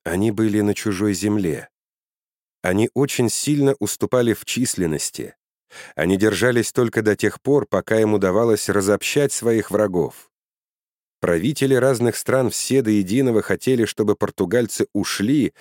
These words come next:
но каждый сражался с ними по отдельности, а иногда они враждовали между собой. Я отважился посмотреть на Бунаги прямо в глаза.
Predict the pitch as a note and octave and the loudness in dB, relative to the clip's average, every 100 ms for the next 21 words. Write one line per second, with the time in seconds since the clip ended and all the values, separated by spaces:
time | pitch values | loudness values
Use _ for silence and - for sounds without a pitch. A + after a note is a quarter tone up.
0 | - - - _ F2 F2 - F2+ F#2 A2+ | -20 -20 -20 _ -2 -2 0 -2 0 -2
1 | - F#2+ E2 G2 G#2 A2 - F#2+ G#2 G#2 | 0 0 2 0 0 -2 -2 0 0 0
2 | G#2 G2+ F#2 D3+ C#3 F#2 - - A1 - | 0 0 0 0 2 0 -4 -8 -14 -16
3 | _ _ - F#2+ F2 F2 D2+ D#2+ F#2+ G#2 | _ _ -4 0 2 0 0 0 2 2
4 | F#2+ A2 F#2+ F#2+ F2 F2 D2+ E2 F2+ F#2+ | 2 2 0 -2 0 -2 0 0 0 -2
5 | F#2+ G#2+ B2 C3 C#3 D2 - _ _ _ | -2 -4 -4 -2 -2 -4 -8 _ _ _
6 | _ _ _ _ - D#2 F#2+ F2+ A2+ G#2 | _ _ _ _ -6 0 0 0 0 2
7 | G2 - - F#2+ G2+ F#2+ A#2 - G#2 F#2+ | 0 -2 -4 -2 -2 0 0 0 -2 0
8 | G2+ A2 G2+ G2 G2 G2 F#2+ D#2+ E2+ F2+ | 2 2 0 -2 0 0 0 -2 -2 -2
9 | D2+ C2+ G1+ | -2 -6 -8